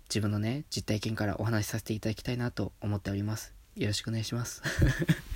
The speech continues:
<laughs> まずね、Twitterね、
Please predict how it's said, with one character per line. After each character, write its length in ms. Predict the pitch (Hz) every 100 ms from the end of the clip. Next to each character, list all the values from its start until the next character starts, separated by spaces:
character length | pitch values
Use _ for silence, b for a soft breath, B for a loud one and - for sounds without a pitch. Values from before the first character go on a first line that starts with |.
| -
<laughs> 840 | - 370 320 240 185 143 - -
ま 140 | - 123
ず 100 | 113
ね、 300 | 104 98 - - - - - - -
Twitter 380 | 127 117 135
ね、 180 | 139 147